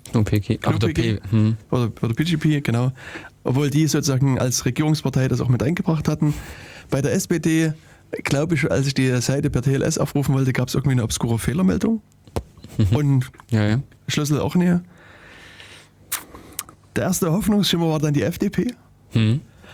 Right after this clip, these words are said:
Speaker 2: Da hatte ich irgendwie F D P, äh, H T T P S, irgendwie
Speaker 1: Ah.
Speaker 2: F D P Thüringen oder
Speaker 1: Mhm.
Speaker 2: ich weiß nicht mehr, wie die U R L
Speaker 1: Ja.
Speaker 2: war, eingegeben.
Speaker 1: Mhm.
Speaker 2: Und da gab's eine Warnung, Fehlermeldung, ja, ähm, bitte gehen Sie doch mal auf die in die Seite.
Speaker 1: Mhm.
Speaker 2: Und dann bin ich
Speaker 1: Okay.
Speaker 2: H T T P S die in die Seite gegangen.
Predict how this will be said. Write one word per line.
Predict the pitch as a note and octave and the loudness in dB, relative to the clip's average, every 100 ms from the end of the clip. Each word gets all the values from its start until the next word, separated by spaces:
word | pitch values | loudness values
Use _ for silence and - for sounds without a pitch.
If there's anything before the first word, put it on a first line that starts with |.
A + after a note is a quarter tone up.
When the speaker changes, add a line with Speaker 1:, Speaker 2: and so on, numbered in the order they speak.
| - | -8
Speaker 2:
Da | D3 D3 D3+ F#2+ C3+ | -2 0 0 0 0
hatte | D#3 | 0
ich | D3+ F3+ - | -2 -4 -4
irgendwie | C#3 D3 D3 C#3+ C#3 C#3 B2+ - | 0 0 0 2 2 0 -2 -2
F | C#3+ | -4
D | C3 A#2+ | -2 0
P, | C3+ C#3+ C#3 | 2 2 0
äh, | B2+ B2 A#2+ A#2 | 0 0 0 2
H | A#2 C#3 | 0 0
T | B2+ | 0
T | |
P | B2 | 0
S, | - C#3 - - - - - | 0 -2 -4 -6 -8 -10 -6
irgendwie | C3 B2+ B2 | 0 2 2
Speaker 1:
Ah. | A#2 | 2
Speaker 2:
F | A#2+ | 2
D | |
P | C3 A#2 | 0 0
Thüringen | C#3 C#3+ C3 | 0 2 2
oder | A2 G#2+ | 2 2
Speaker 1:
Mhm. | B2+ | 0
Speaker 2:
ich | - | 0
weiß | B2 C3 | 0 0
nicht | |
mehr, | A#2 | 0
wie | A#2 | 0
die | G#2+ | 0
U | A#2+ | 0
R | G#2+ | 0
L | C#3 | 0
Speaker 1:
Ja. | |
Speaker 2:
war, | C3+ | 0
eingegeben. | A#2 B2+ B2 C3 B2+ | 0 0 0 0 0
Speaker 1:
Mhm. | B2+ - - - - - - - | -2 -6 -18 -20 -20 -20 -20 -4
Speaker 2:
Und | C3+ | -2
da | C#3 | 0
gab's | D3+ C#3+ | 0 0
eine | B2 | 0
Warnung, | C3+ F#3+ F#3 F#3+ D#3 A2+ | 2 2 2 2 2 0
Fehlermeldung, | - D#3+ D#3+ D3+ C#3+ | -2 0 0 2 0
ja, | C3+ D3+ E3 D#3 B2+ C3 | 0 0 0 -2 0 0
ähm, | C3 B2+ | 0 0
bitte | D3 D3+ C#3 C3+ | -2 0 0 0
gehen | C3 C3+ | 0 -2
Sie | C3+ | 0
doch | B2 | 0
mal | C3 A#2+ | 0 0
auf | - | -2
die | D#3+ | 0
in | G#3 | 2
die | F#3+ | 2
Seite. | E3+ D#3+ F#3 A3 G#3+ _ - A2+ | 2 0 0 -2 -2 _ -6 0
Speaker 1:
Mhm. | G2+ | 2
Speaker 2:
Und | C#3+ C#3+ | 2 0
dann | C#3+ C#3 | 0 0
bin | C#3+ | 2
ich | G#2+ | 0
Speaker 1:
Okay. | C3 | 0
Speaker 2:
H | |
T | C3 | -2
T | A2+ | 0
P | A2+ | -2
S | A2+ | 0
die | F3+ | 0
in | |
die | F#3 | 2
Seite | E3+ D#3+ D3+ | 2 0 -2
gegangen. | - D3+ C#3+ D3 | -2 -2 0 -2